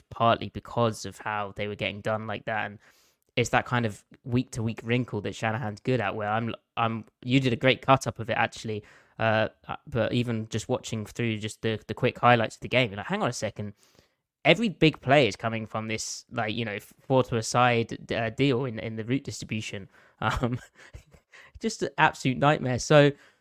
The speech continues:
you asked me if Seattle's defense did any cool stuff versus the forty-niners when you're preparing for this Eagles matchup, and I,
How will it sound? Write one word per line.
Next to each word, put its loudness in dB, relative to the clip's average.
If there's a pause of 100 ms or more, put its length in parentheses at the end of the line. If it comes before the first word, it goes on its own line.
(960)
you 12
asked 10
me 6
if 2
Seattle's 4
defense 2
did 0
any 4
cool 0
stuff 4
versus 4
the -8
forty-niners -4
when -2
you're 0
preparing -2
for -8
this -4
Eagles 0
matchup, -2
and -4
I, -4